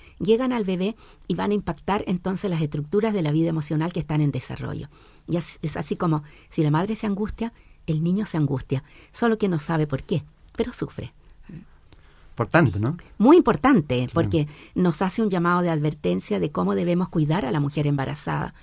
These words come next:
Speaker 1: La pareja, por ejemplo, que la maltrata, el, el, el mundo, el mundo
Speaker 2: Mm.
Speaker 1: laboral,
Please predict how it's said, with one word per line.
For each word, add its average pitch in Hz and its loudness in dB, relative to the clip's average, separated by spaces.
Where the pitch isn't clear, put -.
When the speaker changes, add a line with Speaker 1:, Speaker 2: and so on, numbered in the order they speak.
Speaker 1:
La 151 0
pareja, 160 0
por 143 -2
ejemplo, 147 0
que 143 0
la 139 2
maltrata, 147 -2
el, 143 4
el, 147 0
el 165 4
mundo, 185 4
el 151 4
mundo 208 0
Speaker 2:
Mm. - 2
Speaker 1:
laboral, 156 0